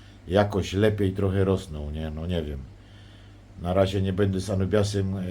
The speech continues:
kombinował, e, no bo i tak mam, widzicie, zarośnięte to w,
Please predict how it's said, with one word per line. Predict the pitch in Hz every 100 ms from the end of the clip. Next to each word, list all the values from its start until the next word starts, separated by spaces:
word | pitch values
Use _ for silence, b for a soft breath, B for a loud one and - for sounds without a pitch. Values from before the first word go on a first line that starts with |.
| 92 87 80 - - - - -
kombinował, | - 101 98 104 107 107 104 98 B B B B B B - - -
e, | - 87 85 87 82 80 - -
no | - 117
bo | 127
i | 123
tak | 135 131
mam, | 107 110
widzicie, | 98 101 104 104
zarośnięte | 92 95 90 - 104 101 95
to | 92 78
w, | - -